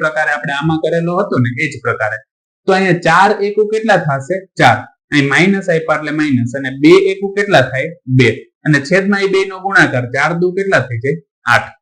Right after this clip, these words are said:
સાદુરૂપ આપીએ તો શું થશે? તો કે અગિયાર ને ચાર માંથી બે જાય તો કેટલા વધશે? બે. અને એના છેદમાં કેટલા છે? આઠ. હવે જો આમાં છેદ ઉડાડીએ તો ચાર દુ કેટલા થાય? આઠ. એટલે આને લખવું હોય તો એમ લખી શકાય એકના છેદમાં ચાર.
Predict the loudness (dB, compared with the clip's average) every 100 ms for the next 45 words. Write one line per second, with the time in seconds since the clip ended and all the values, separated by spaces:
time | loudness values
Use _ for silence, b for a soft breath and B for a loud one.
0 | _ _ _ 0 4 4 4 2 -2 2
1 | 2 2 -4 0 2 2 2 -2 -6 -8
2 | -6 -4 0 0 0 -2 -2 2 4 2
3 | -2 -4 -2 2 4 4 2 0 -2 -6
4 | -2 2 2 2 -4 -2 4 4 4 -2
5 | _ -6 0 2 2 0 -4 -4 -4 -4
6 | -4 0 0 -2 -8 -14 _ -2 2 2
7 | 0 -16 _ 0 4 4 4 2 -4 -2
8 | 0 2 2 4 4 4 2 -4 0 2
9 | 2 2 0 2 0 2 2 0 -4 -6
10 | _ _ 0 4 4 0 -6 -4 -2 -2
11 | -2 0 2 2 2 2 4 2 -2 -4
12 | -2 -2 -2 -4 -2 -2 0 -4 -4 -4
13 | -4 -6 -2 0 2 0 0 2 2